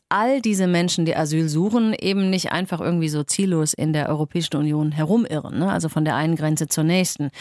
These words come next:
Weil Deutschland eben sagt, ja, nee, bei uns darfst du nicht rein, also bitte zurück nach Österreich. Und dann sagen die auch, nee, hier bei uns bitte auch nicht weiter und so weiter und so weiter.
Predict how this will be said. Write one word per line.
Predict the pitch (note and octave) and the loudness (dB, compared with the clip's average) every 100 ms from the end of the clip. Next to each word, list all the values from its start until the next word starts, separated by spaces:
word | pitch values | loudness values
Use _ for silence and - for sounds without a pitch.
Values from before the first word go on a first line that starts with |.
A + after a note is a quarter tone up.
| - - - | -12 -14 -4
Weil | D3+ | -2
Deutschland | D#3 D#3+ F3 D#3+ | 0 0 0 0
eben | E3 E3 | 2 2
sagt, | D#3+ E3+ F3+ - | 2 0 -2 -2
ja, | F3 E3+ | 0 0
nee, | E3 D3+ D3+ D3+ | 2 2 0 0
bei | D#3 | -2
uns | E3 - | 0 0
darfst | F#3 - | -2 0
du | A#3+ | 0
nicht | A3 | 0
rein, | G#3 G#3+ A#3 | 0 0 0
also | - F3+ | 0 -2
bitte | F3+ F3 E3 | -4 -4 -2
zurück | D#3 D#3+ | 0 0
nach | E3 D#3+ | 0 0
Österreich. | G#3+ - G#3 G#3 A#3 - | 0 0 2 2 0 -2
Und | - E3 | -2 0
dann | D#3+ D#3 | 0 2
sagen | D#3+ D#3+ | 0 0
die | D#3+ F3 | 0 2
auch, | F3+ F#3 | 0 2
nee, | F#3 F3+ | 2 2
hier | E3+ E3+ | 2 2
bei | D#3+ | 2
uns | D#3+ E3 | 0 -2
bitte | E3 D#3+ | -2 0
auch | A#2+ | 2
nicht | A3+ G#3+ | 0 0
weiter | G3+ G#3 G#3 - | 0 0 -2 -2
und | G#3+ | -2
so | A3 F3+ | 0 0
weiter | E3+ E3+ | 0 -2
und | D#3+ | -2
so | D#3 | 0
weiter. | C#3+ C#3 B2+ | -2 -2 -4